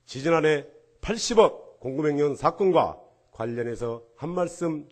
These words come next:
드리겠습니다. 당시 본 의원이 이 자리에서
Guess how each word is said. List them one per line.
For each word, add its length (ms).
드리겠습니다. 640
당시 560
본 180
의원이 420
이 100
자리에서 680